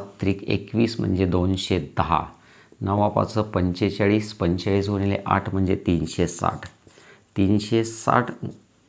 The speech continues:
इंटू दोनशे दहा. डबल झिरो आपण पुटअप केला,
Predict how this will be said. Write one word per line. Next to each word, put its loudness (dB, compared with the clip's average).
इंटू 4
दोनशे 0
दहा. 0
डबल 6
झिरो 6
आपण 2
पुटअप 0
केला, 4